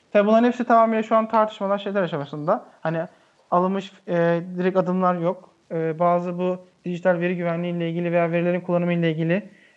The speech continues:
veya işte bu şeylerle ilgili, e, olan kısımlarda önlemler alındığı söyleniyor. Ama yine şu an çok fiziksel bir aktivite yok. Yine,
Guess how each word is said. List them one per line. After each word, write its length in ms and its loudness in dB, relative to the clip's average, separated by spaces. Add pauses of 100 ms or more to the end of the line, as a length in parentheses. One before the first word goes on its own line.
(120)
veya 400 2
işte 420 -2
bu 200 -2
şeylerle 540 0
ilgili, 400 0 (240)
e, 420 2
olan 300 4
kısımlarda 720 2
önlemler 420 -2
alındığı 220 -2
söyleniyor. 480 -4 (280)
Ama 140 2
yine 260 2 (120)
şu 140 -2
an 280 0
çok 260 -6
fiziksel 320 0
bir 60 0
aktivite 320 -4
yok. 160 0
Yine, 320 2